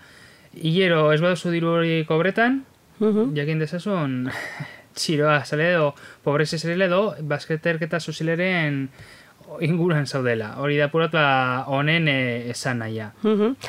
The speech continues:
Speaker 2: Beraz, o-, e, e, hori jakinda, ez? E, datu hori jakinda, e, pobreziaren daudenak Hego Euskal Herrian, ba, zenbaki potoloa izan behar du, ez?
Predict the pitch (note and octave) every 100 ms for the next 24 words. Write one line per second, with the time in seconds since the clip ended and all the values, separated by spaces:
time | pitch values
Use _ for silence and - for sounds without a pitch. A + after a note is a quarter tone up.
0 | - - - F3+ D#3 D#3+ F3+ - F#3 F3+
1 | - - - - - - - D3+ C#3+ -
2 | E3+ F3 E3+ - E3+ C4 B3+ G#3 G#3 F3+
3 | C4+ - F3 D3+ C#3+ D#3+ F3 F#3 F3 F3+
4 | F#3 F#3 G#3 G3 A3+ - - - - E3
5 | D#3 F3+ D#3 E3 F3+ - G#3 F#3 F#3 F#3
6 | F3+ F3+ F3+ F3+ F#3 F#3 F#3+ F#3+ - F3
7 | G#3+ C4 G3+ G3 G3 F3 F3+ G#3 G#3+ G3+
8 | B3+ F#3+ D3+ E3 E3 - F#3 F#3 F#3 G3+
9 | G#3+ C4+ - - F3 D3+ D#3+ E3+ A3 E3+
10 | D3 G#3+ C#3 C#3+ D3+ C#3 F3 A#3+ C3+ B3+
11 | -